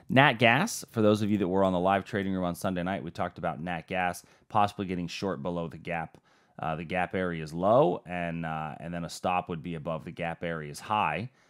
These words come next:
the candle of the gap. And so we, we broke below, but we're not really doing anything.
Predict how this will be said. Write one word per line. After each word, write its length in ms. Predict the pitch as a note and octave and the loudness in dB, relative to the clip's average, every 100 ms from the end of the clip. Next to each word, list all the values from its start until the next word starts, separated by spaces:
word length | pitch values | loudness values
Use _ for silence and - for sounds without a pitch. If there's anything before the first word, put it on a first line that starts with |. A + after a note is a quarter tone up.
| _ - | _ -10
the 140 | E2+ | -10
candle 480 | - G2 F#2 E2+ E2+ | -6 -6 -4 -2 -4
of 100 | D2+ | -6
the 80 | D#2+ | -8
gap. 380 | F2 F2 F#2+ - | -4 -4 -6 -10
And 160 | E2+ | -12
so 400 | E2 - E2 D#2+ C#2 | -8 -6 -6 -6 -10
we, 120 | - | -12
we 160 | C#2+ F2+ | -10 -10
broke 580 | D2+ - - A2+ D3+ - | -12 -16 -10 0 0 2
below, 340 | A2 C#3+ B2 | 6 8 6
but 120 | F2 | 4
we're 120 | E2+ F#2+ | -2 -2
not 140 | G#2+ | -2
really 160 | A2+ G2 | -2 2
doing 280 | A2 G2+ D#2+ | 4 4 4
anything. 380 | D#2 E2+ A2+ | 2 2 0